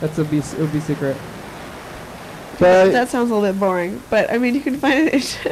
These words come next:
Speaker 2: <laughs>
Speaker 1: do something exciting. You'll do exciting
Speaker 2: Yeah.
Speaker 1: things. Call the number three three zero five three six three zero two,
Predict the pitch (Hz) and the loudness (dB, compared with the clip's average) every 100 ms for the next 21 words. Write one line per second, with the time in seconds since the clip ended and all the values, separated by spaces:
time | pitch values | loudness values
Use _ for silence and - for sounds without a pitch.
0 | 311 - - 196 226 220 208 170 226 220 | -6 -6 -2 2 4 6 4 4 4 6
1 | 180 185 208 - 214 208 202 208 156 202 | 6 6 4 4 4 4 4 2 2 2
2 | 196 220 202 160 185 190 214 202 202 208 | 4 4 4 4 4 4 4 4 4 4
3 | 202 202 208 202 196 196 196 202 196 220 | 2 2 0 0 4 4 6 4 6 4
4 | 196 | 4